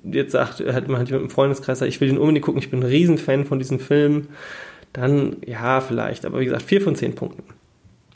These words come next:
Der nächste Film ist ein Rewatch, und zwar war das Avengers Infinity War. Ich,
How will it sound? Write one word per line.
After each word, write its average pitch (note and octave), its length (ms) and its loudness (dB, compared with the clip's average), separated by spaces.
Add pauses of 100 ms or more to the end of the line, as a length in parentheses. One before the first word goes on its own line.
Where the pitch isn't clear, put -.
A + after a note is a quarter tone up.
(280)
Der D3 80 2
nächste G3 260 2
Film D#3 220 2
ist D#3 160 -2
ein C3 220 0
Rewatch, F3 500 2
und C3 100 -2
zwar C#3 220 2
war C#3 60 4
das C3+ 180 0
Avengers C#3+ 480 2
Infinity C3 640 -2
War. - 320 -2 (1200)
Ich, - 160 -6